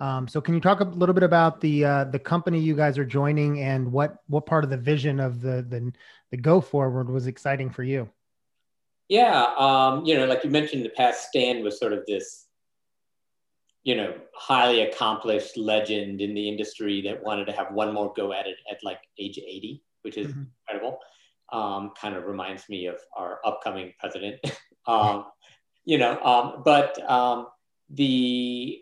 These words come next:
Speaker 2: um, for this one, I think we saw, I saw a contemporary. Um, there's, um, the, um, Bounteous, um, who's, um, who we're joining is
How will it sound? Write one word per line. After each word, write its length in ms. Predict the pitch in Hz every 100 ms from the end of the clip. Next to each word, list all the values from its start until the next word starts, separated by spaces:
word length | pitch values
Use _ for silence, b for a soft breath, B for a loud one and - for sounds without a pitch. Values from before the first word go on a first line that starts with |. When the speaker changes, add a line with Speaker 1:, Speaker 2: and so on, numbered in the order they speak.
| _
Speaker 2:
um, 380 | 117 110 110 110 _ _ _ _ _ _ -
for 80 | -
this 300 | 147 190 190
one, 320 | 170 139 135 - _
I 80 | 127
think 220 | 147 135
we 80 | 120
saw, 520 | - 131 113 113 120
I 120 | 120 113
saw 240 | 131 117
a 80 | -
contemporary. 840 | 104 - 104 117 113 117 123 127 _ _ _ _ _ _ _ _ -
Um, 380 | 113 107 110 123
there's, 320 | 120 - 104 -
um, 360 | 117 104 101 98
the, 420 | 107 101 98 107 -
um, 300 | 101 95 95
Bounteous, 680 | 120 107 110 107 - - - _ _ -
um, 220 | 98 101
who's, 440 | 101 101 95 90 - _ -
um, 380 | 95 87 - -
who 140 | 117
we're 140 | 104 98
joining 400 | 104 90 90 90 _ _ _ _ _ _
is 420 | 120 107 104